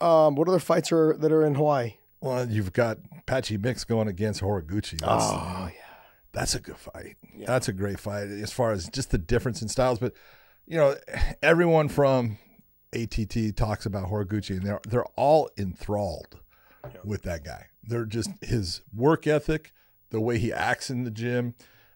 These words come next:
Speaker 2: the way he helps and mentors other people and stuff.
Speaker 1: Yeah.
Speaker 2: They all love him, and they all say, "He's so fucking good."
Speaker 1: Yeah.
Speaker 2: It just, you know, he, he had his one, his,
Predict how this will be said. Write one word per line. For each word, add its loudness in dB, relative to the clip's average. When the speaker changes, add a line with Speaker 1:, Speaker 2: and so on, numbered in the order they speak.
Speaker 2:
the 0
way 2
he -2
helps 2
and 0
mentors -2
other 2
people 2
and 0
stuff. 4
Speaker 1:
Yeah. -18
Speaker 2:
They 2
all 10
love 10
him, -8
and -2
they 2
all 6
say, 4
"He's 4
so -2
fucking -14
good." -10
Speaker 1:
Yeah. -10
Speaker 2:
It -12
just, -4
you -2
know, -4
he, -6
he -2
had 0
his 2
one, 0
his, 0